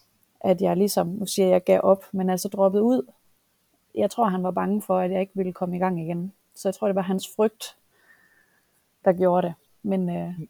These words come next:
Speaker 1: heldigvis, så, så lyttede vi til hinanden og fik snakket om det, og, øh,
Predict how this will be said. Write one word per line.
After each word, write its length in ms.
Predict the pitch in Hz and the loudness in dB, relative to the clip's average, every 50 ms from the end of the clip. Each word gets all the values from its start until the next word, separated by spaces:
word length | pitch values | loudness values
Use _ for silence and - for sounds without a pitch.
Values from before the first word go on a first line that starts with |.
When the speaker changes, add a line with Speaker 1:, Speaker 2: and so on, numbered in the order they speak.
| _ _ | _ _
Speaker 1:
heldigvis, 600 | - 240 233 240 226 214 202 202 196 185 170 - | -2 0 2 2 2 0 0 0 0 0 -2 -4
så, 580 | - - - - 196 190 185 185 180 180 180 180 | -10 -10 -4 -2 0 0 2 0 -2 -4 -6 -8
så 140 | - - 214 | -6 -4 -4
lyttede 600 | 190 196 - 208 208 202 196 220 196 196 170 160 | -4 -4 -4 -4 -4 -2 0 0 0 0 0 -2
vi 240 | 170 165 160 160 165 - | -2 -4 -4 -6 -10 -12
til 160 | - - 190 | -8 -6 -4
hinanden 380 | 185 180 175 180 185 196 202 190 | -2 -2 -2 -2 0 0 -2 -2
og 80 | - | -4
fik 160 | - 202 190 - | -6 -8 -8 -6
snakket 340 | - 196 190 196 190 185 | -4 -2 -2 0 0 -2
om 220 | 180 180 185 190 196 | -2 -2 -2 -2 -2
det, 140 | 196 185 - | -4 -6 -8
og, 400 | - - 175 165 165 170 170 185 | -8 -8 -6 -6 -6 -6 -6 -6
øh, 100 | 175 170 | -8 -8